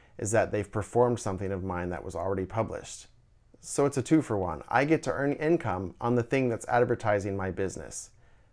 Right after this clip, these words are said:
and I got paid to create the thing that's advertising my business.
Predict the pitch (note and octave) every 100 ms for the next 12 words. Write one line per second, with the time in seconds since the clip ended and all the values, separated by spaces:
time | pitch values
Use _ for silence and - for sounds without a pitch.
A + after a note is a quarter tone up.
0 | - - G#2+ B2 G#2+ - C3 C3 A#2 F#2+
1 | - B2+ B2+ G2 - A2 F#2 F#2 - A#2+
2 | A#2 - G2 F#2 G2 F2 E2+ A2 F2+ -
3 | - -